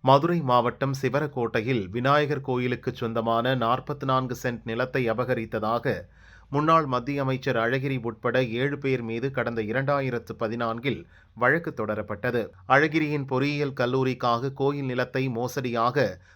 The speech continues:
போலி ஆவணங்கள் மூலம் அபகரித்ததாக குற்றம் சாட்டப்பட்டது. ஹைகோர்ட் மதுரை கிளையில் வழக்கு விசாரிக்கப்பட்டது. கோயில் நிலம் வென்றால் அதை திருப்பித் தர தயாராக இருப்பதாகவும், இந்த வழக்கிலிருந்து விடுவிக்கவும் அழகிரி கோரிக்கை வைத்தார்.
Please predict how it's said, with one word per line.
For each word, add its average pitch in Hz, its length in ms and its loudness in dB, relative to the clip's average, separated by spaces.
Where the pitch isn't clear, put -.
போலி 170 360 2
ஆவணங்கள் 139 540 0
மூலம் 131 360 0
அபகரித்ததாக 131 880 -2
குற்றம் 131 440 -4
சாட்டப்பட்டது. 113 680 -2
ஹைகோர்ட் 147 420 0
மதுரை 131 380 0
கிளையில் 135 500 -2
வழக்கு 123 400 0
விசாரிக்கப்பட்டது. 120 920 -2
கோயில் 165 300 4
நிலம் 147 280 2
வென்றால் 135 500 2
அதை 131 300 -2
திருப்பித் 147 380 -4
தர 135 220 4
தயாராக 131 580 2
இருப்பதாகவும், 117 800 -2
இந்த 147 180 4
வழக்கிலிருந்து 151 680 0
விடுவிக்கவும் 135 680 -2
அழகிரி 135 500 -2
கோரிக்கை 131 480 -2
வைத்தார். 107 520 -4